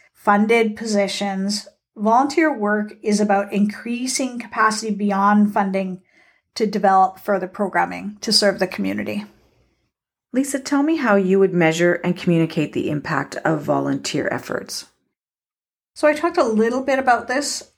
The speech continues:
Speaker 1: but it's worth <laughs> repeating. Measuring and communicating the impact of volunteers is crucial for not-for-profit organizations.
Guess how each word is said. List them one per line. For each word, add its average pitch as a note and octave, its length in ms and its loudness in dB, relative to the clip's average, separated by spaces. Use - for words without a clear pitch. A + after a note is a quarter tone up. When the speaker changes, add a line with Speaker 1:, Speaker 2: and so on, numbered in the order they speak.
Speaker 1:
but G#3+ 360 2
it's A3 220 -4
worth A3+ 500 -2
<laughs> - 120 -20
repeating. C4+ 760 2
Measuring A#3 720 2
and G3+ 240 2
communicating A#3+ 800 0
the F#3 200 0
impact C4+ 500 0
of A#3 100 -2
volunteers G#3 600 4
is F#3+ 280 -2
crucial C#4 800 -4
for G3+ 180 -4
not-for-profit F#3+ 680 -2
organizations. F#3+ 1000 -8